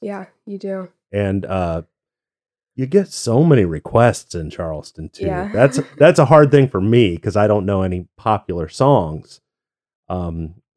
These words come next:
Speaker 2: how, how do you usually deal with all the requests you get?
Speaker 1: Well,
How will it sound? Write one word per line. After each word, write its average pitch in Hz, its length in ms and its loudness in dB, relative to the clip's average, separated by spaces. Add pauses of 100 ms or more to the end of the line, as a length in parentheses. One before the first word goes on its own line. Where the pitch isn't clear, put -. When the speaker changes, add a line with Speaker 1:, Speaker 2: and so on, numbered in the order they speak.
(320)
Speaker 2:
how, 113 320 0
how 123 200 2
do 123 60 2
you 123 200 4
usually 107 540 0
deal 104 280 4
with 101 200 2
all 98 140 4
the 95 100 0
requests - 680 -4
you 82 80 -8
get? 76 300 -10 (1000)
Speaker 1:
Well, 220 640 4